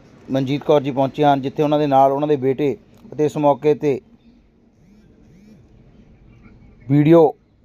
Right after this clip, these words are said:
ਤੇ ਉਹਨਾਂ ਦੇ ਨਾਲ ਮਾਰਕੀਟ ਕਮੇਟੀ ਦੇ ਚੇਅਰਮੈਨ ਜਗਸੀਰ ਸਿੰਘ ਝਨੇੜੀ ਅਤੇ ਤ-, ਨਾਇਬ ਤਹਿਸੀਲਦਾਰ ਪਹੁੰਚੇ ਹਨ। ਤਸਵੀਰਾਂ ਵਿੱਚ ਦੇਖ ਸਕਦੇ ਹੋ ਗੁਰਪ੍ਰੀਤ ਸਿੰਘ ਬਾਬਾ ਜੀ ਅਤੇ ਮਗਰ ਐਸ ਐਚ ਓ ਮਾਲਵਿੰਦਰ ਸਿੰਘ ਜੀ ਖੜ੍ਹੇ ਨਜ਼ਰ ਆ ਰਹੇ ਹਨ।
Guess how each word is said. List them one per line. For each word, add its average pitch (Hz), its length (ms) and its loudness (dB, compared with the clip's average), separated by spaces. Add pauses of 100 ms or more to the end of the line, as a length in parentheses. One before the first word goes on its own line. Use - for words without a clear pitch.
(520)
ਤੇ 143 40 -2
ਉਹਨਾਂ 156 160 0
ਦੇ 165 80 0
ਨਾਲ 151 320 4
ਮਾਰਕੀਟ 135 400 -2
ਕਮੇਟੀ 143 280 -6
ਦੇ 151 100 -4
ਚੇਅਰਮੈਨ 147 420 -2
ਜਗਸੀਰ 139 460 -4
ਸਿੰਘ 147 280 -8 (420)
ਝਨੇੜੀ 139 440 -2 (400)
ਅਤੇ 139 220 -4
ਤ-, 135 140 -10
ਨਾਇਬ 139 320 0
ਤਹਿਸੀਲਦਾਰ 143 600 0 (380)
ਪਹੁੰਚੇ 135 300 -4
ਹਨ। 143 80 -4
ਤਸਵੀਰਾਂ 143 360 -4
ਵਿੱਚ 147 100 -6
ਦੇਖ 139 120 -6
ਸਕਦੇ 143 160 -6
ਹੋ 135 60 -6
ਗੁਰਪ੍ਰੀਤ 139 360 -6
ਸਿੰਘ 151 200 -8
ਬਾਬਾ 127 300 0
ਜੀ 143 180 -6 (420)
ਅਤੇ 131 160 -4
ਮਗਰ 143 340 2 (120)
ਐਸ 135 140 -10
ਐਚ 147 180 -2
ਓ 151 40 -6
ਮਾਲਵਿੰਦਰ 143 460 -4
ਸਿੰਘ 143 160 -12
ਜੀ 147 80 -10
ਖੜ੍ਹੇ 139 200 -6
ਨਜ਼ਰ 135 260 -4
ਆ 135 120 2
ਰਹੇ 135 120 -4
ਹਨ। 139 160 -4